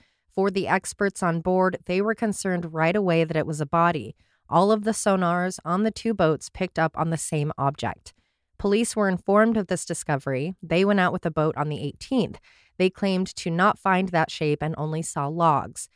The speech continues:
They did not bring a dive team. When Wilma was leaving the bar, she called a friend back home.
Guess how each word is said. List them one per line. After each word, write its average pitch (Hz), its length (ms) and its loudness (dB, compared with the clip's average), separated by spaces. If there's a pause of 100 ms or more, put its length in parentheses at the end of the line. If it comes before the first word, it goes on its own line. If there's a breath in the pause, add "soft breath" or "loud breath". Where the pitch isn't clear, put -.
(200)
They 165 120 0
did 165 160 -6
not 170 280 2
bring 160 240 -2
a 156 40 -4
dive 139 320 0
team. - 380 -14 (1120)
When 247 260 4
Wilma 294 320 4
was 220 260 0
leaving 233 360 2
the 190 80 4
bar, 160 340 4
she 202 160 -8
called 226 300 0
a 220 40 0
friend 190 320 0
back 165 240 0
home. 233 400 0